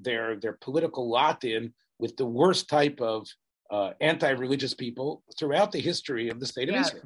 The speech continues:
Speaker 2: somehow they think Ben Gurion was better than, uh, than Bennett. I, I,
Speaker 1: Yeah, I,
Speaker 2: and at least Ben Gurion didn't wear a yarmulke.
Speaker 1: <laughs> Okay, see, here's, you know, look, w-, w-, I, I, you know, here's the nine hundred pound gorilla in the room or the elephant in the room,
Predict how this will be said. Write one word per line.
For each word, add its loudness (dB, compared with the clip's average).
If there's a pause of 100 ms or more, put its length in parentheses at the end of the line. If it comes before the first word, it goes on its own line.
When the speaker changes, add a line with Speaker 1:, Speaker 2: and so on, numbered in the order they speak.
(140)
Speaker 2:
somehow 0
they 0
think -4
Ben -2
Gurion 0
was -4
better -2
than, -8
uh, -2
than -8
Bennett. -4
I, -12
I, -8 (1500)
Speaker 1:
Yeah, -6 (120)
I, -8 (320)
Speaker 2:
and 6
at 8
least 4
Ben 4
Gurion 6
didn't 6
wear 10
a 10
yarmulke. 6
Speaker 1:
<laughs> -16 (460)
Okay, -12
see, -4 (100)
here's, 2 (220)
you -6
know, -2
look, -4
w-, -2
w-, -6
I, 4
I, 2
you 2
know, 4 (140)
here's 6
the 6
nine 4
hundred 2
pound 0
gorilla -2
in -4
the -4
room 0
or -4
the -2
elephant 2
in -8
the -4
room, -4